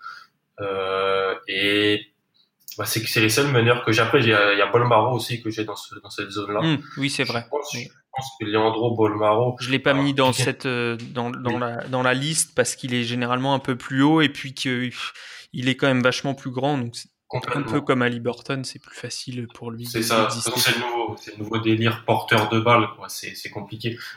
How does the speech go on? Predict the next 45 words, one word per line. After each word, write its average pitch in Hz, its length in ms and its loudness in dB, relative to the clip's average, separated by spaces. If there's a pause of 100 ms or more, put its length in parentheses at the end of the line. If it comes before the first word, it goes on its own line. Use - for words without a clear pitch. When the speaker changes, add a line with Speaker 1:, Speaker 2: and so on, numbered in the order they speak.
(100)
Speaker 1:
Mais, 110 220 2
euh, 110 200 6
je 107 140 -2
dirais 127 180 4
ça, 127 160 4
je 110 60 4
dirais 117 160 4
la 113 80 6
création 123 520 0
pour 120 140 2
lui-même 117 480 2
tout 117 140 -10
de - 20 -14
suite, - 300 -8
quoi. - 200 -8 (160)
Speaker 2:
Mm. 131 200 2
Speaker 1:
Parce - 160 -6
que 113 80 -4
Théo, 120 200 0 (200)
Théo 123 120 -2
Malédon 117 300 2
va 113 80 2
être 107 100 -2
super - 640 -2
fort, 123 200 -4
super 120 340 -4
utile 117 300 -6
dans 107 120 -4
tout 117 140 -12
ce 113 80 -8
qui 113 120 -12
est - 20 -18
catch 120 280 -4
and 117 100 -4
shoot, 110 220 -6
jeu 110 180 -2
off 110 220 0
ball. 135 180 -2 (600)
Nicolo 120 320 0
Magnon 123 500 2 (720)
va 107 60 -4
être 107 100 -2
un 104 80 2
bon 123 120 0
organisateur, 113 1080 2